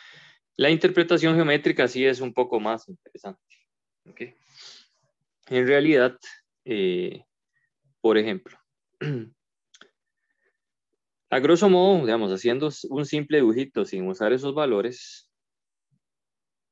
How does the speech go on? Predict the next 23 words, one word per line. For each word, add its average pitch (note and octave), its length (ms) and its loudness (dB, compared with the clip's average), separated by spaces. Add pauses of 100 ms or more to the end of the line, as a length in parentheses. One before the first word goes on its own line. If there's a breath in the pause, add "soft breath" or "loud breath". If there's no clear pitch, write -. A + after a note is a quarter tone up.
(420)
geométricamente, C3 760 0
si - 80 -6
usted - 180 -6
tiene C3 180 -2
aquí B2 220 -6
un B2+ 140 -2
vector A#2 440 -4 (100)
U, A#2+ 180 -6 (3750)
usted - 140 -20
tiene A#2+ 180 -8
aquí A#2+ 160 -8
un A2 100 -6
vector A2+ 440 -6
U, A#2+ 160 -10 (2750)
y C3+ 300 -6
por C3 200 -2
otro C3 220 -2
lado A#2+ 280 0
tiene G2+ 200 -10
aquí A2+ 220 -10
un G2+ 140 -4
vector A2+ 400 -6
V, G#2+ 300 -8